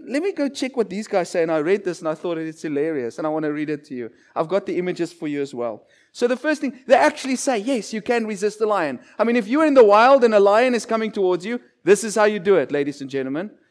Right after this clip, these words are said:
You want some good advice? Yeah, it's coming tonight. I'm sure this happens often in your life, by the way. So he says first, uh, so you need to stand your ground, and, and then he's got some images for us. That's the first image. And, he,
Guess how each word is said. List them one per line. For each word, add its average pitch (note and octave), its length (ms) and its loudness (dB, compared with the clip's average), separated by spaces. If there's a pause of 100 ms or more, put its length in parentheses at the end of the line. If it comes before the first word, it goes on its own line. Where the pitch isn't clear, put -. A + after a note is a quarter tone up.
You E3+ 80 -2
want F#3 120 0
some F#3+ 120 -12
good F#3+ 160 4
advice? F3+ 380 0
Yeah, D#3+ 120 0
it's D#3+ 120 -4
coming D3+ 300 -4
tonight. C#3+ 320 -6 (160)
I'm G#3 100 2
sure B3 240 4
this F#3+ 180 2
happens E3+ 360 -2
often D#3 280 -4
in C3 100 -8
your B2 120 -8
life, G#2+ 240 -12 (400)
by C#3+ 160 0
the C3 80 -2
way. A#2 220 -4 (460)
So G#3+ 320 2 (220)
he B3 120 -4
says C#4+ 300 -2
first, C4+ 200 -4
uh, - 160 -6
so B3 120 -8
you A#3 100 -4
need A#3+ 140 -4
to A3+ 80 -12
stand A#3+ 340 0
your B3 100 0
ground, F3+ 360 0
and, G3 100 -6 (180)
and F3+ 140 -2
then G#3 80 -4
he's G3+ 100 -8
got G#3 200 -2
some G#3 180 -6
images F#3+ 380 -4
for D3 120 -6
us. B2 140 -4
That's A3 220 -4
the G3 100 -4
first F3+ 340 -8
image. D#3 280 -6
And, D#3 100 -6
he, D3 80 -8